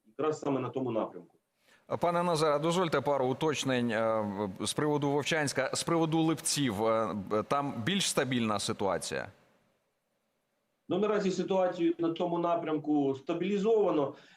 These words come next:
Speaker 1: Сили оборони ведуть активні бойові дії, при-, примусили значно знизити активність якраз російських окупантів,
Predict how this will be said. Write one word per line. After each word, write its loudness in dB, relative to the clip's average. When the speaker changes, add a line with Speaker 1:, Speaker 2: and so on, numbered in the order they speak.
Speaker 1:
Сили 0
оборони 2
ведуть 0
активні 2
бойові 0
дії, -2
при-, 0
примусили 2
значно 0
знизити -2
активність 0
якраз -2
російських -4
окупантів, -2